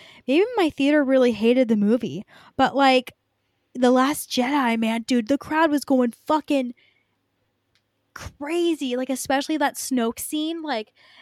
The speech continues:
it felt like that lasted for minutes just after Snoke was stabbed, because everyone was just going nuts. Like, everyone was just looking at each other, like, grabbing each other, like,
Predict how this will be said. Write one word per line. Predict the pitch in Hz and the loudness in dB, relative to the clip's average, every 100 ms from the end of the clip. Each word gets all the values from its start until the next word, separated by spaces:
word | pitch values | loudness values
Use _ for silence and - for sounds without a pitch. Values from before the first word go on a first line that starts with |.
| _ _ - - 277 | _ _ -20 -8 -4
it | 302 | -4
felt | - 349 - | 0 -2 2
like | 381 392 - | 0 0 0
that | 262 - | -2 0
lasted | 247 208 214 - 254 | 0 0 -2 -4 -6
for | - 233 | -4 -6
minutes | 214 214 202 - - - | -4 -4 -4 -8 -14 -12
just | - 220 214 - - _ _ _ 247 | -6 -6 -6 -14 -18 _ _ _ -2
after | 247 262 - 254 247 233 - _ - | 0 -2 -2 0 0 -4 -8 _ -12
Snoke | - - 247 240 240 | -10 0 2 2 0
was | 226 | -4
stabbed, | - 226 214 220 214 | -4 -2 0 0 0
because | 240 254 | -2 0
everyone | 247 277 311 302 | 0 4 4 2
was | 254 | 0
just | 247 - - | -4 -6 -6
going | 247 233 220 208 | -4 -4 -6 -8
nuts. | 202 208 156 - | -6 -6 -6 -10
Like, | 202 | -6
everyone | 226 262 269 | -2 -2 -2
was | 233 | -4
just | 233 233 | -8 0
looking | 254 285 | 2 4
at | 269 269 | 2 2
each | 262 - | 0 0
other, | 262 254 262 269 277 | 2 2 2 4 2
like, | 220 214 | 0 0
grabbing | 226 220 254 269 | 2 4 4 2
each | 269 262 | 2 0
other, | 254 254 262 262 | 0 0 2 0
like, | 247 214 | 0 -4